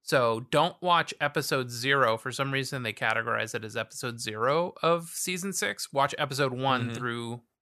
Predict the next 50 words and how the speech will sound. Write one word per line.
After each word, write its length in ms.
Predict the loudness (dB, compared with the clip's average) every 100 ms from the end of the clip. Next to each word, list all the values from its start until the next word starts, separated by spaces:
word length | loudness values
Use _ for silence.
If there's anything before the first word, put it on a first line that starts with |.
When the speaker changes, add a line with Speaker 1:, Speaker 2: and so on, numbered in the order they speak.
| _ -2
Speaker 1:
fourteen, 520 | -2 -2 -6 -4 -2
I 100 | -2
think, 320 | -4 -8 -12 _ _ -4
and 120 | -2
then 180 | -2 -2
watch, 220 | -6 -4
uh, 100 | -2 -2
Speaker 2:
Okay. 80 |
Speaker 1:
episode 480 | 0 -2 -2 -6 -6
zero 260 | -6 -6 -8
is 140 | -10
the 60 | -10
making 320 | -12 -12 -14
of. 180 | -14 -16 _ _ _ -4
Um, 100 | 0
Speaker 2:
Thank 200 | 0 -2
you 80 | -6
for 220 | -2 0
that 200 | 0 -2 -8
warning. 420 | -6 -4 -4 -4
Speaker 1:
Yeah. 220 | -4 -4 -6 _ _ _ _ -10 0
And, 300 | 2 2 4
uh, 320 | 4 6 4 0
and 160 | 0 4
then 300 | 4 4 0
did 220 | -4 -4
you 60 | 0
see 500 | 0 0 0 -4 -4
the 120 | -4
new 160 | -2 -2
Bill 220 | 0 0
and 100 | 0
Ted 280 | 0 0 0
Face 220 | -2 -2
the 60 | -4
Music 300 | -8 -8 -10
trailer 640 | -2 0 2 0 -2 -4 -8 -4
Speaker 2:
Oh, 380 | -2 -2 -4 -6 2
Speaker 1:
and 220 | 4 6
Speaker 2:
no, 60 | 4
I 80 |
didn't 140 | 4 4
Speaker 1:
or 120 | 4
Speaker 2:
watch 180 | 4 2
Speaker 1:
the 60 | 2
Speaker 2:
it. 20 |
Speaker 1:
Comic-Con 480 | 2 2 0 0 0
panel? 380 | -8 -8 -16 _ _ 2
Oh, 160 | 2 2
okay, 180 | -6 -8